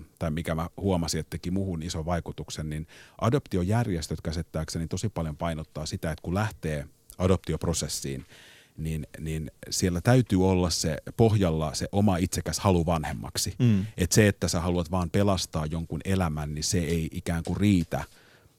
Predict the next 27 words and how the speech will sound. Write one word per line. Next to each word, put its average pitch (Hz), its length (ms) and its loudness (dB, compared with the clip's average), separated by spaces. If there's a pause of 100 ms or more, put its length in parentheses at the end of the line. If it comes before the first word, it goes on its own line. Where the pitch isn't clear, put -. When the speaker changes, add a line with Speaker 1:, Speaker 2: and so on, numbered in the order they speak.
(120)
Speaker 1:
Se 107 140 8
ei 98 120 8
tavallaan 95 460 4
kanna 101 420 6
läpi 95 260 6
sen 82 220 0
vanhemmuuden 82 720 2
ja, 80 100 -4 (140)
ja, 82 240 0
ja 80 160 0
vielä 87 280 6
mitä 85 240 -2
kaikkea 82 400 -2
liittyy 87 440 2
adoptioon 82 560 0
tai 80 140 -6
mitä 82 220 -6
mahdollisesti 82 380 -6
se 78 60 -6
lapsi 85 280 -4
on 78 100 -8
käynyt 80 260 -4
läpi, 87 380 0 (320)
niin 82 120 2
niinä 82 260 2
tulevina 78 420 2
vuosina. 71 480 -2